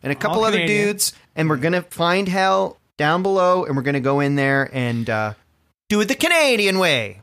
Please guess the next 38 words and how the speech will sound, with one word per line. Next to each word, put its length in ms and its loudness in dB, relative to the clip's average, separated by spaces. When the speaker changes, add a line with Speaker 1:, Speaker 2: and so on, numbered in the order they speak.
Speaker 2:
Right. 300 -16
O-, 180 -8
okay. 360 2
That 180 0
sounds, 640 -2
uh, 60 -8
I 240 -2
don't 120 0
even 180 -4
know 120 4
<laughs> 0 -
how 220 2
to 140 2
respond 540 -2
to, 140 -2
to 80 0
what 60 4
you're 100 -2
telling 180 0
me. 100 -2
But 140 -2
you've 80 0
got 200 0
priests 460 -4
involved 600 2
and 320 2
Speaker 1:
Mm-hmm. 80 -2
Speaker 2:
billionaires 640 2
in 80 -2
your 160 0
search 340 0
for 160 0
hell. 440 0
Speaker 1:
Yes. 800 -2
Yes. 520 -2
Billionaires 600 2
for 160 -4
the 320 -2